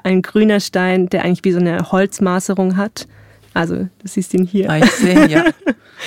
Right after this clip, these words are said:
Speaker 2: Er ist
Speaker 1: Und
Speaker 2: eher dunkelgrün. Kann er
Speaker 1: ja.
Speaker 2: auch heller sein?
Speaker 1: Nee, er ist eigentlich immer in
Speaker 2: Mhm.
Speaker 1: diesem sehr satten Dunkelgrün. Mhm.
Speaker 2: Mhm. Und hat er auch eine Bedeutung?
Speaker 1: Müsste ich jetzt noch mal nachschauen, was es ist, aber es ist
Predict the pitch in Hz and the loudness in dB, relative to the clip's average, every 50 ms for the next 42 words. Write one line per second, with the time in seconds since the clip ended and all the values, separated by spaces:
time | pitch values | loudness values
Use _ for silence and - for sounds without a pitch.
0 | - - - - - - - 180 165 170 185 180 180 180 190 180 - - 185 214 | -12 -10 -12 -12 -10 -4 -2 0 0 2 2 4 4 4 4 4 4 4 4 4
1 | 214 - 233 - 202 190 170 - - 180 170 175 170 185 185 156 180 190 - 147 | 4 2 2 2 2 2 2 2 2 2 2 4 4 2 2 2 -2 -4 -2 0
2 | 170 175 196 220 233 - - 170 151 156 160 160 156 - - - 196 196 190 190 | 2 2 2 0 -2 0 0 0 0 0 -2 -2 -4 -4 0 2 4 4 4 2
3 | 185 - 202 - 180 180 - 180 175 175 180 180 185 220 - 175 170 185 185 - | 0 0 -2 -2 -2 0 0 0 0 2 2 0 0 0 0 -2 -2 -2 -4 -4
4 | 190 180 175 180 185 - - 180 170 - - 185 175 175 180 185 - 214 - 196 | -4 -4 -4 -4 -4 -4 -2 -4 -4 -2 -2 -2 -2 -2 -2 -4 -8 -8 -6 -4
5 | 180 180 - 190 185 - 180 185 185 196 - - - 190 185 170 - 180 220 - | -4 -4 -4 -6 -6 -4 -4 -2 -2 -4 -4 -4 -2 0 0 2 0 0 -2 -4
6 | _ _ _ _ _ _ _ _ _ _ _ - - - 180 180 165 - - - | _ _ _ _ _ _ _ _ _ _ _ -12 -4 0 0 0 0 0 -2 0
7 | 170 175 160 - 175 165 160 165 - 175 165 156 143 143 147 143 165 208 - - | 0 0 0 0 0 2 0 0 0 0 0 0 -2 -2 0 0 -2 -2 -2 -2
8 | 160 147 147 139 _ _ - - - - - - - _ _ - - _ _ - | -2 -2 -2 -4 _ _ -20 -20 -20 -20 -20 -20 -20 _ _ -20 -20 _ _ 0
9 | 190 185 - - 185 190 - - 190 190 180 175 170 170 180 196 - - 226 208 | 0 0 2 2 0 0 2 4 2 4 4 4 2 2 0 0 0 0 0 2
10 | 202 196 185 - - - 185 175 185 185 185 - 190 180 - - 214 240 - - | 2 2 2 0 -2 -4 -2 0 0 0 0 -2 -4 -2 0 -2 -2 -2 -2 -6
11 | - - 185 180 180 185 - 185 185 - - - - | -4 -2 0 0 0 0 0 -2 -4 -4 -6 -12 -14